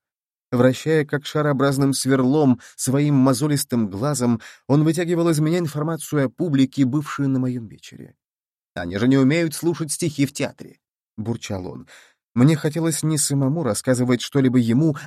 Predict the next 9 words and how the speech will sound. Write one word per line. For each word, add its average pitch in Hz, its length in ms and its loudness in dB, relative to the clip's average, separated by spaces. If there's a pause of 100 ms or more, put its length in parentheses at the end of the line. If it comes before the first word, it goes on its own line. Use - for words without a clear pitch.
а 139 100 -2
его 135 320 -6
слушать. - 680 -16 (300)
Но 147 160 6
и 147 160 4
видеть, 139 320 0
как 147 240 -4
он 151 200 0
слушает, 131 680 -4